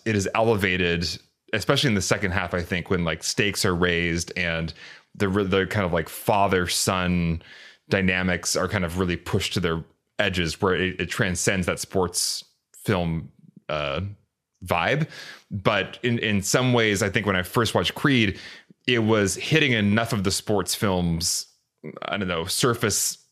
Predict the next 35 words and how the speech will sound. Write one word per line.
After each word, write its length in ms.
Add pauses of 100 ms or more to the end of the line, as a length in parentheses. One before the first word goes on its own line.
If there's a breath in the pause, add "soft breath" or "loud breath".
(240)
elements 600
that 180
I 180
was 180
like, 160
"Eh, 480
it's 120
not 260
for 80
me. 240
It's 140
sports." 580 (540 loud breath)
Uh, 460
whereas 380
Rocky 400
immediately 480
was 220
like, 400 (260)
"This 160
is 80
not 200
a 40
sports 300
film. 200
This 120
is 80
something 300
else." 300
And 140
it 100
really 260
sucked 280
me 140
in. 180 (360 loud breath)
So 320